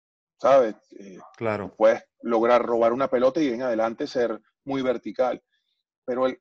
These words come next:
Speaker 1: el, lo que te dice Dudamel es que nosotros, el fútbol venezolano, eh, a veces se da de que, de que rompemos línea y es hacia adelante.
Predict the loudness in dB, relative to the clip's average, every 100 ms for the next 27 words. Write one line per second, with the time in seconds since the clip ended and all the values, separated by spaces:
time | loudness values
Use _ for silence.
0 | -10 -10 -8 -10 -8 -6 -6 -4 -2 -2
1 | -2 -4 -8 -10 -12 -8 -6 -4 0 2
2 | 2 0 -4 -6 -6 -4 -2 -2 -4 -10
3 | -18 _ _ -18 -16 -10 -6 -4 -6 -10
4 | -12 -14 _ -16 -6 0 0 0 -6 -8
5 | -10 -10 _ _ _ _ _ _ -18 -18
6 | -12 -12 -12 -12 -14 -18 _ _ _ -10
7 | -8 -4 -4 -4 -2 -2 -2 -6 -4 0
8 | 0 0 0 2 2 0 -6